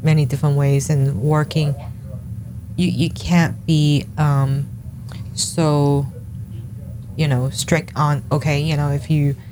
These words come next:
if you wanted to go do this, it, there's many different ways to get to where you want it to be. You just have to receptive of, you know,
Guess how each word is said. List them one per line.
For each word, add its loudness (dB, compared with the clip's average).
if 0
you 2
wanted 4
to -8
go 0
do 2
this, 0
it, 2
there's 0
many 4
different 0
ways 2
to 0
get 0
to 0
where 2
you 2
want 2
it 0
to -6
be. 0
You 2
just -2
have 0
to 2
receptive 0
of, 0
you 4
know, 2